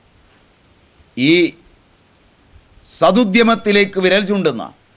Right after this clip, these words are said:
മാനവചേതനയെ ഉന്നതമായ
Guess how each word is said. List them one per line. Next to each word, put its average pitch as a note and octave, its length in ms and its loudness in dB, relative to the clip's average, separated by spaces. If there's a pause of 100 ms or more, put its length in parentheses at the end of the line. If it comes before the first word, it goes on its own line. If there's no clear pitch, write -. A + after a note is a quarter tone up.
(1200)
മാനവചേതനയെ E3+ 960 2 (2250)
ഉന്നതമായ A3 640 2